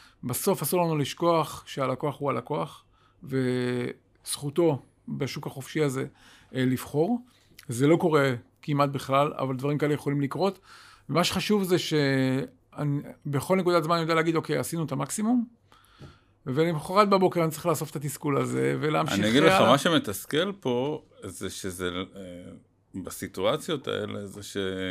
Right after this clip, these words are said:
Speaker 2: אה, זה נכון אם אתה מדבר על שוק של, אה, קוטג'ים. זה שוק של, אה, מיליוני, אה, מה, שוק, אה, משוכלל עם, אה, מיליוני, אה,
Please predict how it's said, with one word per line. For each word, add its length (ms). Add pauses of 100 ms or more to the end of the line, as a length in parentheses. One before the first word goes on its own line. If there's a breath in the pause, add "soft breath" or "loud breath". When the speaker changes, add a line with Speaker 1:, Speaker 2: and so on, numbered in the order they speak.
(380)
Speaker 2:
אה, 60 (480)
זה 200
נכון 380
אם 120
אתה 180
מדבר 400
על 80
שוק 240
של, 240
אה, 140
קוטג'ים. 560 (180)
זה 80
שוק 280
של, 400
אה, 360 (640)
מיליוני, 760
אה, 160
מה, 160 (440)
שוק, 440
אה, 240
משוכלל 760
עם, 220
אה, 260
מיליוני, 720
אה, 420